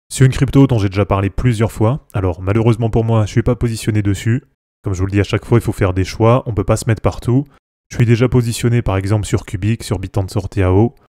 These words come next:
sur Clorei, sur Xena, sur A I P G, donc j'ai déjà pas mal de crypto I A.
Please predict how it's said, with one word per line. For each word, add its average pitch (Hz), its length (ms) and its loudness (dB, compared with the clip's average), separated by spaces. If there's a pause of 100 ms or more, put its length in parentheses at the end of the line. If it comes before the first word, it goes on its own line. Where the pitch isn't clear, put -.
(120)
sur 117 180 0
Clorei, 104 520 2
sur 120 260 0
Xena, 110 420 -2
sur 120 200 0
A 113 60 4
I 107 80 0
P 104 120 0
G, 101 380 0
donc 95 180 -4
j'ai 90 80 -4
déjà 90 220 -4
pas 123 120 2
mal 131 140 2
de 123 100 2
crypto 107 380 -2
I 95 100 0
A. 113 160 0